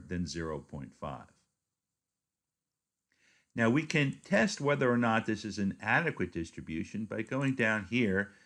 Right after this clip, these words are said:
to the goodness of fit tests pane. The first thing I'll need to do is go to pane options and tell it, though, to use a chi-square test instead of a Kolmogorov-Smirnov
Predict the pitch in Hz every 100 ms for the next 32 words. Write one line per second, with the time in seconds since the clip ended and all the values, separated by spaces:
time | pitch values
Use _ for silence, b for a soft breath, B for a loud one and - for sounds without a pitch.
0 | B B 113 110 - 117 117 101 - 98
1 | - 117 110 - - 87 - - - -
2 | 90 78 62 - _ _ _ _ _ _
3 | _ _ _ _ _ _ _ _ _ _
4 | _ - 90 170 190 - 143 113 110 110
5 | 101 95 90 135 120 98 - 101 85 -
6 | 131 165 139 87 82 - 69 - - -
7 | _ _ _ _ _ _ _ - 113 -
8 | 139 127 98 - - 101 98 90 95 110
9 | 104 - - 107 104 - - 117 123 -
10 | 104 87 87 - - _ _ _ - 95
11 | - 113 98 87 87 - 98 85 76 98
12 | 101 80 80 - 101 107 101 73